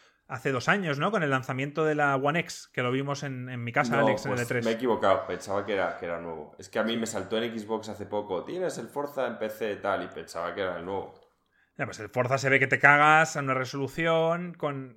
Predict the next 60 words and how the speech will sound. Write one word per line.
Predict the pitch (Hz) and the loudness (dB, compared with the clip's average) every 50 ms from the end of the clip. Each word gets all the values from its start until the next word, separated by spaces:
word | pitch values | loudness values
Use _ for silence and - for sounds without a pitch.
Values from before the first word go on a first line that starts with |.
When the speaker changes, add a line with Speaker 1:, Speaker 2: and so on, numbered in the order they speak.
| - | -10
Speaker 1:
con | - 143 135 131 127 | -6 -6 -4 -4 -4
los, | 127 127 123 123 123 123 117 117 - - - - - - _ _ 175 - | -4 -4 -4 -4 -4 -4 -6 -8 -12 -18 -20 -20 -20 -20 _ _ -20 -12
con | - 143 131 127 127 127 | -8 -8 -8 -8 -8 -8
los | 131 127 127 127 123 120 120 - - - - - - | -6 -6 -4 -4 -6 -6 -8 -12 -18 -18 -16 -10 -8
F | 151 143 - 151 139 | -6 -4 -2 -2 0
P | 143 139 | 0 0
S | 135 123 147 135 139 | -2 -2 -2 -4 -4
al | 139 139 | -2 2
máximo, | 147 151 151 - - 165 151 147 139 | 2 2 2 2 -2 -4 -4 -4 -2
tío, | 143 143 151 156 | 0 0 0 0
y | 147 | 0
es | 131 | -2
la | 143 123 107 | -4 -4 -4
polla. | - 113 113 110 104 104 | -4 -4 -4 -4 -6 -8
O | - | -8
sea, | - 120 107 107 113 113 110 | -6 -6 -6 -4 -6 -6 -6
eh, | 113 117 117 113 113 113 - - - - - - - - - _ | -4 -2 -2 -2 -2 -4 -8 -16 -20 -20 -20 -20 -20 -20 -20 _
me | - 139 135 123 | -6 -2 0 0
acuerdo | 113 - 143 143 147 156 147 | 2 4 4 4 4 4 2
que | 160 160 | 0 0
en | 156 151 | 0 2
la, | 151 151 151 | 4 4 2
en | 151 151 - - 160 151 143 | 2 0 -6 -10 -8 -6 -4
la | 143 139 | -2 -2
One | 135 139 151 151 156 | 0 2 2 2 0
X, | 151 - 156 135 - | -2 -4 -6 -8 -8
cuando | - 143 131 127 | -8 -8 -8 -8
te | 120 127 | -8 -8
chocabas | 120 - 123 113 135 143 147 143 143 139 135 - - | -8 -6 -2 2 4 4 4 4 2 2 0 -4 -6
y | 139 135 135 131 131 135 135 | -4 -4 -4 -4 -4 -6 -8
tirabas | 139 139 135 135 139 139 139 123 | -6 -4 -2 0 0 0 -2 -2
mazo | 147 143 135 156 | -4 -6 -4 -4
de | 139 135 | -4 -2
partículas | 135 120 107 - 160 156 156 - 147 139 135 127 123 | -2 -4 -4 -4 -8 -8 -6 -4 -4 -4 -4 -4 -4
y | 143 | -2
tal, | 139 147 139 131 | 0 2 2 2
a | 123 | 2
veces | 135 131 - 131 | 0 -2 -6 -6
se | - 143 | -8 -6
podía | - 139 135 139 135 | -4 -2 -2 0 0
quedar | 139 135 135 131 | 0 0 0 0
hasta | 123 - 143 | -2 -6 -8
un | 131 | -8
poco | - 143 139 139 135 | -6 -6 -4 -4 -2
trabada | 135 131 131 135 135 135 | 0 2 2 4 2 2
la | 131 | 0
consola, | 127 131 123 - 147 131 113 | 0 -4 -4 -2 0 0 0
perdía | - 110 104 107 110 113 123 135 131 | 0 -2 -4 -4 -2 2 4 4 4
frames, | 123 - 135 131 139 151 147 - | 2 2 -2 -4 -4 -4 -6 -8
y | 123 | -8
aquí | 107 - 113 | -8 -6 -8
no, | 110 107 | -8 -8
aquí | 104 95 110 | -8 -6 -4
va | 107 107 | -4 -4
como | 107 110 113 110 110 | -4 -4 -6 -8 -8
un, | 110 107 104 101 | -10 -12 -12 -12
va | 107 107 | -10 -10
como | - 113 110 107 | -8 -8 -10 -10
un | 101 | -10
tiro. | - 107 101 - | -12 -12 -14 -14